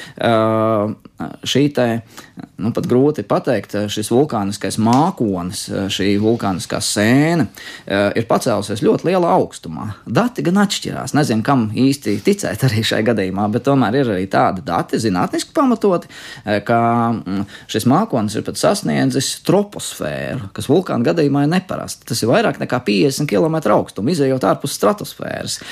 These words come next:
Ā, tātad piecdesmit astoņu kilometru iespējams augstumā. Ā, vulkāniskā mākoņa platums ir bijis divsimt sešdesmit kilometru savā maksimumā. Tagad jau ir satelīta metodes, un to var uzmērīt ļoti labi.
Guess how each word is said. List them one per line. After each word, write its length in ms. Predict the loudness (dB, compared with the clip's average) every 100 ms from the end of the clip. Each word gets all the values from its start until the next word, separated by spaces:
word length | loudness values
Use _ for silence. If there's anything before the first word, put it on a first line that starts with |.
| -14 -6
Ā, 100 | -2
tātad 320 | 0 0 -2
piecdesmit 560 | 0 2 2 2 0 0
astoņu 480 | 0 0 2 0 0
kilometru 600 | 0 2 2 0 -2 0
iespējams 560 | -2 0 -2 0 0 0
augstumā. 600 | 0 -2 -10 -12 -10 -12 -14 _ -20 -18 -18 -4
Ā, 160 | 2 4 4
vulkāniskā 640 | 2 0 -4 -4 -2 0
mākoņa 600 | 4 4 2 0 0 0 0
platums 480 | 0 0 -2 -2
ir 120 | -2 0
bijis 180 | 0 2
divsimt 380 | 0 0 -4 -2
sešdesmit 460 | 0 0 -2 -2
kilometru 540 | 2 2 2 -6 -10 -8
savā 240 | -4 -2 0
maksimumā. 720 | 0 0 -6 -6 -6 -6 -8 -4
Tagad 220 | -2 0 0
jau 60 |
ir 80 | 0
satelīta 540 | 0 0 2 0 0 -2
metodes, 460 | -2 -4 -6 -4
un 80 | -2
to 80 | 0
var 160 | 2 2
uzmērīt 480 | 2 0 -2 -4 -2
ļoti 320 | -2 0 0
labi. 280 | 0 -2